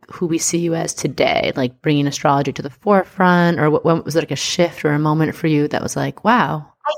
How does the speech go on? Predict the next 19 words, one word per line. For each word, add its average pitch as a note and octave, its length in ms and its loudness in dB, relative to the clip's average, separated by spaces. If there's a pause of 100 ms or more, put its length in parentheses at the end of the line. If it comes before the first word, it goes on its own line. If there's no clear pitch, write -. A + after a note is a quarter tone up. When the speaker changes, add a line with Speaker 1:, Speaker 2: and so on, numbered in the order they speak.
Speaker 2:
think G#4+ 280 0
meeting D4 360 2
Sting, B3 760 0 (180)
you G#3 80 2
know, G#3 160 4
I F#3+ 120 2
turned G#3+ 360 0
fifty, G#3 500 0
and F#3+ 140 0
when F3+ 100 2
I F3 60 2
met F#3 240 -2
Sting, G3 580 0
this F3 200 -6
is, D#3+ 100 -6
like, D#3 260 -2 (180)
fifteen E3+ 440 -4
years E3 220 -4
ago, F#3+ 280 -2